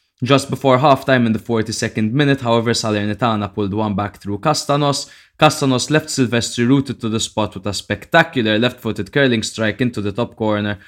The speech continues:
from just inside the area after being found intelligently by Candreva.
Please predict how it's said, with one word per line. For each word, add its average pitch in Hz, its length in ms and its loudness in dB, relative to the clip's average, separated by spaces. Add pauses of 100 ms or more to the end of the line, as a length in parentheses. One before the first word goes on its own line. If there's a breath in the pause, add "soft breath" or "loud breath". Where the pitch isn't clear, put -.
(120)
from 110 180 -6
just 135 300 0
inside 101 400 -4
the 117 120 2
area 98 320 0
after 101 380 -4
being 101 240 -2
found 101 340 -6
intelligently 98 840 -4
by 92 320 -4
Candreva. 95 760 -2